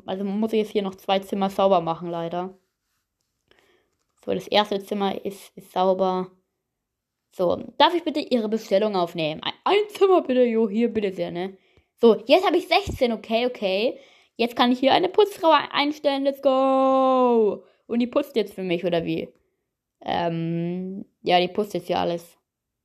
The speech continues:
Ja, nice, nice, danke, danke. Ich, ich hoff-, ich hoffe, ich muss das Geld dann nicht abholen. <laughs> Wahrscheinlich trotzdem. Ähm, gut, hier kann ich dann noch ein,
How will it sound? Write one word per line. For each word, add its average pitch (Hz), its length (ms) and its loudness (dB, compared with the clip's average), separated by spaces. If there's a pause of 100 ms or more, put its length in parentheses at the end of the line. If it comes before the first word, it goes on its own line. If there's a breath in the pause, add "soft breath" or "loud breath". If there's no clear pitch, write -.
(120)
Ja, 202 120 2
nice, 208 240 0
nice, 190 300 -2
danke, 196 240 -4
danke. 190 520 -2 (540 soft breath)
Ich, - 220 -20
ich 196 140 -4
hoff-, 202 120 2
ich - 80 -16
hoffe, 202 160 0
ich 202 60 -12
muss 196 140 -6
das - 160 -14
Geld 202 180 -2
dann 165 140 -2
nicht - 260 -12
abholen. 170 520 -4 (140)
<laughs> - 840 -20
Wahrscheinlich 180 460 -4
trotzdem. 185 540 -4
Ähm, - 920 -4 (500)
gut, 226 300 2 (320 loud breath)
hier 226 100 0
kann 240 200 2
ich 285 80 0
dann 226 140 2
noch 233 120 -2 (140)
ein, 190 400 2